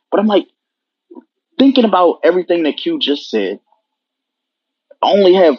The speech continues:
one, like, sentence that I can actually say.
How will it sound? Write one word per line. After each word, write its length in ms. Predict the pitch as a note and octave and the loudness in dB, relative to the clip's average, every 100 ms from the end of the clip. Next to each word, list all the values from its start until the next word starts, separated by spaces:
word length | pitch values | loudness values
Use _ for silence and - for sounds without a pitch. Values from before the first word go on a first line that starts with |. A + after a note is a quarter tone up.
| - | -6
one, 640 | - G#2+ B2 E3 E3 D#3 C#3 | -20 -4 0 0 0 -4 -4
like, 220 | C3 C#3+ | -4 -4
sentence 640 | - - D#3+ A#2 A#2+ A2+ _ | -10 -4 -4 -2 -8 -12 _
that 100 | A2+ | -4
I 60 | G#2+ | -2
can 160 | A2 | -4
actually 420 | - G#2+ - A2 G#2 | -4 -2 0 0 -2
say. 280 | - - | -4 -8